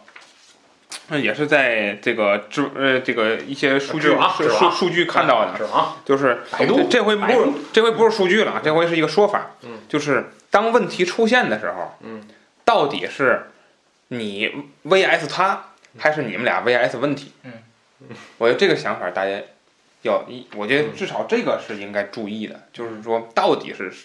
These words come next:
Speaker 1: 谁对抗谁，哪一方对抗哪一方，永远不应该是你对抗他，
Speaker 3: 哦。
Speaker 1: 永远是应该你们俩一起解决这个问题。只要你知道你们俩是站在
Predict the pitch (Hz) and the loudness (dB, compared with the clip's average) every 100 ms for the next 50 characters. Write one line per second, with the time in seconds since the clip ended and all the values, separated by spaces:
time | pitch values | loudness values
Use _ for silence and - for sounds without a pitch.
0 | _ _ _ _ - 104 107 - _ _ | _ _ _ _ -10 -6 -6 -10 _ _
1 | - 113 - 98 - 87 82 104 92 120 | -6 -4 -6 -12 -12 -18 -16 -12 -8 -6
2 | 127 127 120 113 76 71 - - - - | -8 -8 -10 -10 -12 -14 -16 -20 -20 -2
3 | 175 220 135 123 113 107 107 92 87 107 | 2 2 2 0 -2 -4 -6 -14 -10 -10
4 | 104 92 - 104 _ _ _ 120 101 95 | -10 -14 -14 -16 _ _ _ -18 -18 -6
5 | 139 156 120 123 120 107 110 101 101 104 | -2 0 0 -2 -4 -4 -4 -4 -6 -10
6 | - - 92 - 104 139 156 - - _ | -16 -14 -8 -6 -6 -8 -8 -12 -20 _
7 | _ _ _ _ _ _ _ - 139 180 | _ _ _ _ _ _ _ 2 4 4
8 | 156 - 123 120 113 175 202 131 - - | 0 -8 -10 -6 0 2 2 2 -6 -16
9 | _ _ 110 113 220 113 131 - 160 143 | _ _ -6 0 0 0 -6 -2 0 2
10 | 139 110 | 0 0